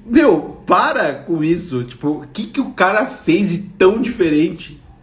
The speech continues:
Ele embala a vácuo. Um atendimento sensacional. Ele treinou melhor os funcionários. Isso tá ao alcance das pessoas. É que, de novo, eu falei que eu, eu teria que ser um pouco contundente aqui pra vocês quebrarem algumas barreiras. Gente,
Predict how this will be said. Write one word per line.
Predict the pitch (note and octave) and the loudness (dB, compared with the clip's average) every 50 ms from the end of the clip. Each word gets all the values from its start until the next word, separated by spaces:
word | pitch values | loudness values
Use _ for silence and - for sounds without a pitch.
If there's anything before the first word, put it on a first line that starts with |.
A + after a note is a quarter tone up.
| - | -4
Ele | F#3 F3 E3+ F#3 | 0 0 0 0
embala | F#3+ F3+ E3 D#3 D#3+ E3+ F3+ F#3 F#3+ | 0 -2 0 0 0 0 0 0 -2
a | |
vácuo. | F#3 D#3 C3 B2 C3+ C#3+ E3 E3 - - A2+ - - - - - - | -2 -4 -2 0 0 0 0 -2 -6 -12 -12 -14 -14 -18 -20 -16 -10
Um | - | -8
atendimento | C#3 C#3 F3 E3+ E3 E3 F3+ F#3 - | -6 -2 -2 -2 0 0 -2 -4 -4
sensacional. | - F#3 D#3+ - F3+ F3+ F3+ - G3 D#3 C3+ C3+ D3+ D3 C3+ | -4 -6 -4 -4 -6 -8 -6 -6 -6 -4 -4 -4 -2 -4 -4
Ele | B2+ B2+ | -6 -4
treinou | B2+ D#3+ E3 D3+ D3 D3+ E3+ F3+ | -2 -2 0 0 0 0 -2 0
melhor | E3+ D#3 D#3 D#3 E3 | -2 -2 -2 -2 -4
os | E3 - | -4 -6
funcionários. | - E3+ D#3 - - C#3+ B2+ C3 C#3+ C#3 B2 B2 - - - - - - - - - - - - - - | -6 -8 -8 -8 -8 -8 -6 -6 -6 -8 -10 -12 -18 -20 -20 -20 -20 -20 -20 -20 -20 -20 -20 -20 -16 -10
Isso | F3 E3 - | -8 -6 -4
tá | - G#3 | -2 -2
ao | G3 | 0
alcance | G#3 G#3+ G3+ - - - D3 E3+ G3+ G3+ G3 G3+ - | 0 -2 -4 -6 -6 -4 -2 -2 0 0 -2 -2 -4
das | B2 A2+ A2 | -6 -6 -8
pessoas. | - - G#2 - - G#2 F#2+ F#2+ G2+ - - - - | -10 -12 -14 -12 -12 -12 -12 -12 -14 -18 -20 -18 -14
É | C#3 C3 | -14 -12
que, | - F#3+ G3+ G3 G3+ - - - - - - - - - - - - - - | -6 -6 -6 -6 -6 -8 -14 -18 -20 -20 -20 -20 -20 -20 -20 -20 -20 -16 -12
de | C3 C3 F3 | -6 -4 0
novo, | A#3 A#3 G#3+ G3 F3 C#3 | 2 4 4 4 4 2
eu | C3+ B2+ | 0 -2
falei | D3+ D#3+ E3 E3 | -2 0 0 0
que | E3 F#3+ | 0 -2
eu, | F#3 F3 - | -4 -4 -4
eu | - E3 D#3 D3 | -6 -4 -4 -4
teria | - - D#3+ D#3 F3+ A#3+ B3 | -2 -2 -2 0 0 -2 -2
que | - - | -4 -4
ser | - G3+ | -2 -2
um | F3+ E3+ | -2 -2
pouco | F3 D#3+ D3 - | -2 -6 -8 -6
contundente | - D3 C#3 C3 A#2+ A#2+ A#2 A2+ G#2+ G#2 G2+ G2+ | -4 -4 -4 -2 -2 -4 -4 -4 -4 -6 -8 -8
aqui | - C3+ C#3+ C3+ A2 - - - - - - - - - - - - - | -4 -2 0 0 -2 -4 -10 -18 -20 -20 -20 -20 -20 -20 -20 -20 -16 -6
pra | - C#3 C#3 | -2 0 0
vocês | C3 C3 B2+ - C#3+ C#3+ C3+ C#3 - | 0 -2 -4 -4 -6 -4 -6 -6 -8
quebrarem | - - D#3+ D3+ C#3 C#3 C3 C3 C#3 C#3+ D3 | -6 -4 -4 -2 -2 0 0 0 0 0 -2
algumas | D3 C#3+ C#3 D3 D3+ C#3+ | -2 -2 -2 -2 -2 -2
barreiras. | C3 D#3+ E3+ F3 E3+ D3+ C#3 B2+ A#2 G#2 G2+ - - - - - - - - - - - - | 0 0 0 0 -2 -4 -2 -2 -2 -2 -4 -10 -14 -18 -20 -20 -20 -20 -20 -20 -20 -18 -10
Gente, | - B2+ E3 F3 D#3 C3 - - - - - | -4 0 2 2 2 2 -2 -4 -10 -14 -16